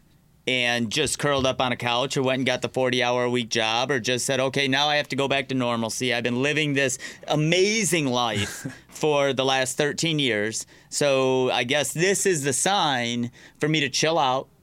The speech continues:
Speaker 1: grow up," <laughs>
Speaker 2: Yeah.
Speaker 1: which I've heard a million
Speaker 2: <laughs>
Speaker 1: times,
Speaker 2: Oh, yeah.
Speaker 1: "Grow up," and, uh, and instead you said, "You know what? Uh,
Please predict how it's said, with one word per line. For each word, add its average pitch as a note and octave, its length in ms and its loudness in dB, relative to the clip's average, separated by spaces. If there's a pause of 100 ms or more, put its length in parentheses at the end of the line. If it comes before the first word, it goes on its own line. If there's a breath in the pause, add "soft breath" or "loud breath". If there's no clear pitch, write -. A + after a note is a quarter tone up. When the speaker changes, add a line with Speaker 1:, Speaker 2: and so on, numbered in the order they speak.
(440)
Speaker 1:
grow D3 360 2
up," F3+ 360 4
<laughs> - 80 -4
Speaker 2:
Yeah. G3+ 180 4
Speaker 1:
which F#3+ 320 2
I've F#3+ 180 2
heard E3+ 240 2
a D3+ 60 0
million F3+ 440 2
Speaker 2:
<laughs> - 160 0
Speaker 1:
times, D#3+ 320 2 (160)
Speaker 2:
Oh, B2+ 140 -2
yeah. A#2 120 -6
Speaker 1:
"Grow D3+ 400 4
up," E3+ 340 2 (340 loud breath)
and, D3 380 2
uh, B2+ 380 2 (500 soft breath)
and D#3 160 2
instead F3 480 0
you E3+ 80 2
said, D3 260 -2
"You C#3 60 0
know C#3+ 140 0
what? D#3 320 -2 (120)
Uh, G#2+ 540 -6